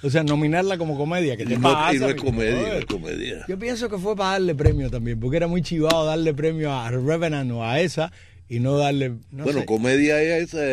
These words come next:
Speaker 2: la que hizo Gary Cooper, que cuando hizo jefe de, de la, de Houston, del centro de, cuando mandaron el cohete que es la, la, a la luna, que se quedó circunvalando y no salía, que es una película.
Speaker 1: Revenant.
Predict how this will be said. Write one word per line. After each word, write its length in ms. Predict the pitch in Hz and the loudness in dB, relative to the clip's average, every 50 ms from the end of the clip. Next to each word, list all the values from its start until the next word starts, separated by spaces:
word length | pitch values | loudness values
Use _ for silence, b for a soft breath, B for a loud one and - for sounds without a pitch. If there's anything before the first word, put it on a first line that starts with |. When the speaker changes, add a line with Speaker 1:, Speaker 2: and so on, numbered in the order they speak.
| 127 123 120 | 0 0 0
Speaker 2:
la 80 | 117 | -2
que 80 | 117 143 | -4 -4
hizo 640 | 139 - 151 143 127 120 113 107 101 98 92 90 87 | -6 -2 0 0 2 2 2 2 2 2 0 -2 -2
Gary 240 | 113 123 135 127 | -2 -2 -2 -2
Cooper, 420 | 117 - 151 147 - - 117 110 95 | -4 -4 -6 -4 -2 -2 -2 -2 -2
que 220 | 107 104 101 98 | -2 -2 -2 -2
cuando 260 | 87 101 101 101 110 | -2 -2 -2 0 0
hizo 220 | 113 - 139 127 107 | -2 0 -2 0 0
jefe 260 | 135 131 - 127 123 | 0 -2 0 -2 0
de, 480 | 117 117 110 104 101 101 98 92 90 b b b b b b b b - | 2 2 2 2 2 2 0 -2 -4 b b b b b b b b -6
de 100 | 101 101 | -4 -2
la, 120 | 104 104 | -2 -2
de 440 | 104 104 101 98 92 98 98 92 90 95 | -2 -2 -2 0 0 2 0 0 0 2
Houston, 400 | 127 165 - - 127 107 92 90 | 2 0 0 0 -4 -4 -2 -2
del 180 | 95 92 85 82 | -4 -4 -4 -2
centro 400 | - 120 131 127 - 139 127 120 | 0 0 0 0 0 0 2 2
de, 500 | 113 107 104 101 98 90 - 76 82 - B B B B B B B - | 2 2 2 2 0 -2 -4 -6 -10 -14 B B B B B B B -8
cuando 460 | - 104 104 98 104 98 98 95 95 | -6 -4 -2 0 0 0 0 0 -2
mandaron 420 | 90 98 104 104 113 127 135 135 135 | -4 -4 -4 0 2 2 2 2 0
el 120 | 123 - | -2 0
cohete 300 | - 120 127 123 123 117 | 0 0 0 2 0 0
que 80 | 117 127 | 0 0
es 60 | 131 | 2
la, 360 | 123 120 113 110 104 98 98 | 2 2 2 2 0 0 -2
la, 240 | 98 101 101 113 107 | -2 -2 -2 -2 0
a 20 | |
la 120 | 101 107 107 | 0 2 2
luna, 260 | 120 131 135 127 117 | 2 2 0 -2 -4
que 80 | 101 | -4
se 120 | 95 - 101 | -6 -6 -4
quedó 180 | 90 104 113 123 | -2 0 0 0
circunvalando 680 | 123 131 110 98 113 104 98 110 107 123 131 135 123 120 | 0 -2 -4 -4 -6 -4 0 0 2 2 2 2 0 -2
y 40 | 113 | -4
no 80 | 120 117 | -4 -4
salía, 600 | - 117 107 110 135 143 143 135 131 123 113 98 b b b b b b b _ | -4 -4 -2 2 2 2 4 2 2 0 -2 -4 b b b b b b b _
que 80 | - 117 | -4 -2
es 80 | 113 | 0
una 160 | 147 147 156 | 2 0 2
película. 300 | 139 147 151 180 127 156 160 | 2 2 0 2 4 4 4
Speaker 1:
Revenant. 260 | 151 139 135 123 | 4 2 0 -4